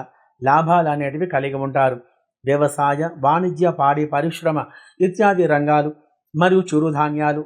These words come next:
నూనె మరియు చిరు వ్యాపారాలు మంచి లాభసాటిగా ఉంటాయి. మరియు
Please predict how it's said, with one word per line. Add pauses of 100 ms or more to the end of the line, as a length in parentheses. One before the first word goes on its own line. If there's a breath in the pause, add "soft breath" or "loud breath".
నూనె
మరియు
చిరు
వ్యాపారాలు (360 soft breath)
మంచి
లాభసాటిగా
ఉంటాయి. (380)
మరియు